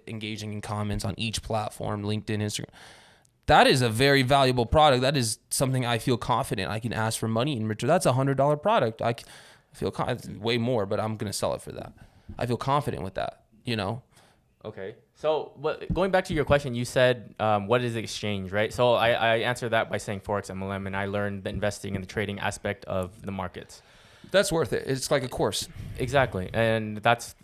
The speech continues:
Speaker 2: the thing with it is, okay, so when it comes to network marketing, there's a thing called a single tier, uh, marketing company and a multi-tier, a double tier and a multi-tier, right? And when you say multi-level marketing,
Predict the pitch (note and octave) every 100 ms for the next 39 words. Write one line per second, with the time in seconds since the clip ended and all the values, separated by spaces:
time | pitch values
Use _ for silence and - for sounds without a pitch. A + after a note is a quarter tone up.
0 | - A2+ B2 D3 C#3+ C3 C#3 A2+ A#2+ G#2
1 | - - B2 A#2+ C3 B2 A#2+ A#2 C#3 E3
2 | E3+ D#3+ B2 A2+ A2+ - A#2 A2+ A2+ A2+
3 | A2 A#2 A#2+ A#2 A2 - B2+ C3 - C#3+
4 | C3+ C3+ _ - - G#2+ A2 A2 A#2 A#2
5 | B2+ C3+ B2+ C#3 A#2 G2+ G2+ G#2+ G2+ G2+
6 | - G#2+ A2 - - - A2+ C#3 C3+ A2+
7 | A2 G#2 A#2+ - _ G#2+ G#2+ G2+ G#2 F#2
8 | G#2 F#2+ A2 - A2 G#2 G#2 B2+ C3+ D3+
9 | C#3 C3 C3 A#2+ A#2 G#2+ G#2+ A2 G#2+